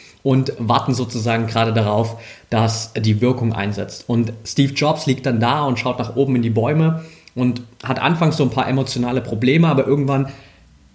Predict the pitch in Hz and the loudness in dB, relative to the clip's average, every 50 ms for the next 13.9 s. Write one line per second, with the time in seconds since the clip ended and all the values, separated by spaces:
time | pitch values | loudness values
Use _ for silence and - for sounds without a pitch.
0 | _ _ _ - - - - 135 147 - - 131 131 131 127 123 120 120 110 - | _ _ _ -16 -6 -2 -2 0 0 -2 -2 0 2 2 2 2 0 0 0 -2
1 | - 110 117 131 - - - 107 143 170 190 190 - - - - _ _ _ _ | -2 -2 -4 -4 -4 -4 -2 2 2 2 2 2 0 -6 -14 -20 _ _ _ _
2 | _ _ _ _ - 135 139 143 143 139 139 143 120 131 127 - - - - 127 | _ _ _ _ 0 2 4 4 4 2 0 0 -2 -2 -2 -4 -6 -4 -4 -4
3 | - - 117 - - - - - - 120 139 165 160 - - 160 139 135 123 123 | -4 -4 -8 -10 -12 -12 -10 -8 -6 -4 -2 -2 -4 -2 -2 0 0 2 2 2
4 | 117 131 131 131 123 120 110 110 110 - 117 120 120 143 160 160 160 147 143 123 | 4 4 4 4 2 2 0 -2 -4 -6 -4 -2 0 2 2 4 4 2 2 2
5 | 127 127 123 - - 131 135 151 151 139 - - - 127 135 131 127 131 120 - | 0 0 0 0 2 2 2 2 2 -2 -2 -4 -2 -2 0 0 2 0 0 0
6 | - 127 123 120 120 - - 127 131 - 117 113 - - 113 117 135 139 135 143 | 0 -2 0 0 -2 -2 0 0 0 0 0 0 0 0 0 2 0 0 0 -2
7 | 139 - - 110 - - 120 120 123 120 - 127 123 123 117 - - 113 113 117 | -2 -4 -8 -10 -6 -2 0 0 0 0 2 2 2 2 2 0 0 0 0 2
8 | 117 110 110 - - - - - - - - 120 131 135 110 123 123 110 - 110 | 0 0 -2 -6 -10 -16 -20 -20 -18 -6 -2 0 0 2 2 0 0 -2 -2 -6
9 | - - - 113 113 - 110 110 113 107 110 104 104 104 107 107 - 110 104 110 | -6 -4 -4 -4 -2 0 2 2 2 2 2 0 0 -2 -2 -2 -4 -4 -4 -2
10 | 107 104 - - - - _ _ _ _ _ - _ _ _ _ _ - 127 135 | -4 -4 -6 -10 -14 -20 _ _ _ _ _ -20 _ _ _ _ _ 0 2 4
11 | 139 143 139 - - - - _ - - 165 175 175 170 - 175 165 165 - - | 4 2 0 -2 -6 -14 -6 _ -2 0 0 0 0 0 2 2 2 0 -2 -6
12 | - - _ _ _ _ - 170 190 185 180 156 127 123 127 123 120 117 117 120 | -12 -20 _ _ _ _ 2 2 4 4 4 2 2 2 0 0 2 2 0 0
13 | 131 151 170 165 143 120 - - 107 123 131 123 117 123 120 135 151 151 | 0 0 0 0 0 0 0 0 -2 -2 -2 -2 -2 -2 -2 -2 -4 -4